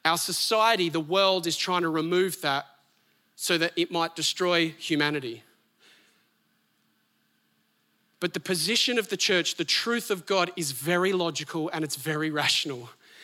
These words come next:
And we are actually seeing now in that arrogance that that is being refuted by people who are not even Christian. That there are people who are rising up. God is raising up a voice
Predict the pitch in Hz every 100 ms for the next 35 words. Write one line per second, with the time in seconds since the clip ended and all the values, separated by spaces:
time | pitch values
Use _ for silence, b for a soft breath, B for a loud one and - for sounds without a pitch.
0 | B B - 175 190 190 190 208 214 -
1 | 220 220 - 214 196 190 180 165 143 143
2 | B B - 202 220 214 214 185 185 170
3 | 165 - 180 - 185 190 190 180 147 180
4 | 165 165 - 202 185 151 160 147 196 202
5 | 196 175 165 151 170 190 175 156 139 143
6 | - - 101 - _ _ _ _ - b
7 | b b b _ _ _ _ _ _ _
8 | _ - 185 165 202 196 - 233 214 214
9 | 190 185 165 185 196 220 233 214 180 170
10 | 202 208 160 180 202 226 220 214 208 185
11 | 170 165 151 - - -